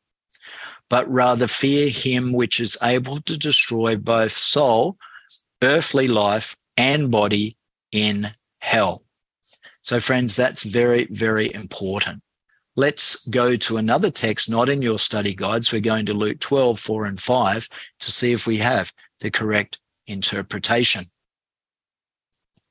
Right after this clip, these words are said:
"And I say unto you, my friends, be not afraid of them that kill the body, and after that have no more that they can do.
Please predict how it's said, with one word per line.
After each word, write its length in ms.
"And 140
I 100
say 320
unto 300
you, 180
my 160
friends, 440
be 260
not 200
afraid 400
of 140
them 260
that 200
kill 260
the 80
body, 460
and 160
after 360
that 300
have 260
no 280
more 380
that 200
they 220
can 220
do. 260